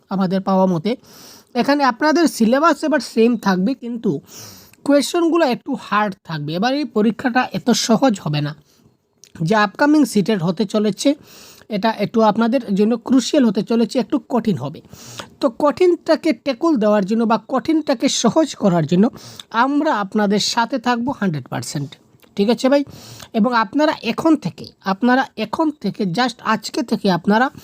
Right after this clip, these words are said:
আহ, মনোযোগ সহকারে আপনারা, আহ, মনে বেঁধে নিন যে আমাকে শিক্ষক হতে হবে এবং শিক্ষক হতে গেলে আমাকে সিটেট কোয়ালিফাই করতে হবে। গত প্রিভিয়াস ইয়ারে আমরা দেখেছিলাম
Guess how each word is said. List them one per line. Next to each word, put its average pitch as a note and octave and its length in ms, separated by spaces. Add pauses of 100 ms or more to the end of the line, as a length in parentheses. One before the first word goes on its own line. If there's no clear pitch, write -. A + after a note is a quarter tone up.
(440)
আহ, G3+ 220
মনোযোগ B3 540
সহকারে A3 720 (120)
আপনারা, G#3 540 (100)
আহ, F#3 280 (120)
মনে F#3+ 440
বেঁধে G3 360
নিন A3 220 (520)
যে F#3 120
আমাকে G3+ 460
শিক্ষক G#3 500
হতে D#3+ 260
হবে G3+ 320
এবং E3 240
শিক্ষক A#3+ 480
হতে F#3 280
গেলে E3+ 200
আমাকে E3+ 380 (520)
সিটেট C4 540
কোয়ালিফাই G#3 600
করতে F3 340
হবে। C#3+ 240
গত F#3+ 260
প্রিভিয়াস A#3 600
ইয়ারে B3+ 200
আমরা A3 180
দেখেছিলাম F#3+ 600